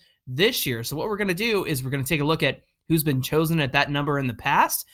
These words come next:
see if it's anybody worthwhile, and take a look at, you know, where the top rankings are for the top one hundred prospects, uh,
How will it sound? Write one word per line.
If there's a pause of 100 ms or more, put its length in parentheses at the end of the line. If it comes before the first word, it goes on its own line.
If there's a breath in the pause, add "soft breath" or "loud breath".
(140 soft breath)
see
if
it's
anybody (320)
worthwhile, (360)
and (200)
take
a
look
at, (220)
you
know, (160)
where
the
top
rankings
are
for
the
top
one
hundred
prospects, (400 soft breath)
uh,